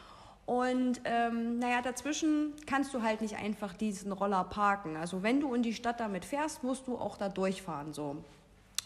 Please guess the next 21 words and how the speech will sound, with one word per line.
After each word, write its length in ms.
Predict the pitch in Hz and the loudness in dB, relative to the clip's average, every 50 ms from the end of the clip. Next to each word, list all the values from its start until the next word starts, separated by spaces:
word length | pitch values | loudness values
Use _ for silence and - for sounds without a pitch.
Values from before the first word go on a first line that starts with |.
| - - | -8 -4
Und 180 | 226 214 208 220 | -2 0 2 2
da 80 | 226 | 2
habe 140 | 233 240 277 | 2 2 0
ich 100 | 247 254 | 0 0
halt 140 | 240 240 - | 0 0 0
schon 100 | 247 233 | -2 -2
das 120 | 214 208 | -2 -2
erste 260 | - - 247 - - | -4 -4 -4 -2 -2
Mal 140 | 247 226 220 | 0 0 0
gesehen, 360 | 214 220 190 - 214 226 240 240 | -2 -4 -4 -2 0 0 0 0
als 160 | 233 214 214 | -2 -4 -4
ich 100 | 220 202 | -6 -6
den 160 | - 202 196 | -6 -6 -4
abstellen 1040 | 214 226 233 - - - - - - - - - - - - - 220 226 233 233 214 | -4 -6 -6 -8 -14 -20 -20 -20 -20 -20 -20 -14 -12 -8 -2 0 2 2 2 2 2
wollte 280 | 214 220 233 233 240 | 2 0 2 2 0
und 100 | 220 220 | 0 0
mit 120 | 208 196 196 | 0 0 0
der 100 | 196 190 | -2 -4
Straßenbahn 640 | 196 - - 208 233 233 254 233 226 226 226 226 | -4 -2 0 0 0 0 -2 -4 -2 -2 -2 -2
weiterfahren 540 | 214 214 220 226 220 220 220 220 214 220 208 | 0 -2 -2 -2 -2 -4 -4 -4 -2 -2 0
wollte, 340 | 208 208 214 208 214 214 | 0 0 0 0 0 -2